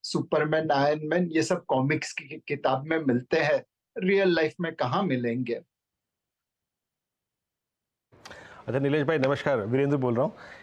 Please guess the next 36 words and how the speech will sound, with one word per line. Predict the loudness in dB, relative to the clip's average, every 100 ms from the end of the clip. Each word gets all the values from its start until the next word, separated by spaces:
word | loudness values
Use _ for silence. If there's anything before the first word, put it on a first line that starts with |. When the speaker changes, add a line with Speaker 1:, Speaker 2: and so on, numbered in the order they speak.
| -18 -4
Speaker 2:
ये | 0 2 0 -4 -16 -20 -20 -20 -10
नए | -2 0 2 2 0
टैक्स | -2 -10 -2 -2 0
rules | 0 2 0
के | 0
बीच | 0 -2 -4
में | -4 -4 -16 -20 -20 -8 -4
एक | -2 0
बात | -2 -4 -16 -16 -4
आपसे | -2 0
मैं | 2
जानना | 2 0
चाहूँगा | 0 0 0 -2 -8 -20 -20 -14 -6
कि | -6
क्या | -2 0 2
लोगों | 2 2 2
का, | 0 2 2
एचएनआईएस | 2 2 2 0
का | 0 0
रुझान | 0 0 -2 -2
फिर | -8 -6 -2 0
mutual | 0 0 -2 -2
funds | -2 -2
की | -2
तरफ | 0 2
बढ़ | 2 0
रहा | 2 0
है | -2 -10 -14
versus | -2 -2 0 -4 -4
पीएमएस? | -2 0 0 -4 -10 -14 -20 -20 -20 -6
हमारे | 0 2 2
पास | 0 -4 _ -18 -4
बहुत | -2 0
सारे | 0 2
viewers | 2 2 0 -2
हैं, | -8